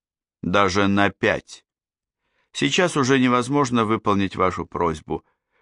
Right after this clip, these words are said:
Княгиня должна вернуться в Москву, но... Никаких «но».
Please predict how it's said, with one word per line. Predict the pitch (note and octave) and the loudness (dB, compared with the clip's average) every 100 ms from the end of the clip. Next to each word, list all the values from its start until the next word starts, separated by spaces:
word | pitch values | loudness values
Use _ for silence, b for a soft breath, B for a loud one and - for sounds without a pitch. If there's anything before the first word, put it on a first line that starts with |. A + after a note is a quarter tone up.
| - | -2
Княгиня | A2 G#2+ G2+ A#2+ A#2 G#2 | 2 2 2 0 2 2
должна | G#2 G#2 F#2+ G#2+ G2 | 2 2 0 0 0
вернуться | E2+ E2+ E2+ E2 - - D#2+ | 0 0 0 -2 -4 -6 -4
в | |
Москву, | D#2 D#2 - - D#2 E2 - b b b b - | -4 -6 -8 -10 -6 -6 -8 b b b b -8
но... | D#2+ F2+ F#2+ F#2+ _ _ - | -2 0 0 0 _ _ -2
Никаких | G2+ G2 G2+ G2+ F#2 G#2+ G2 - A#2 G2+ G2 | 2 4 4 2 2 0 0 -2 -2 -2 -4
«но». | G2 F#2+ D#2 | -2 0 -2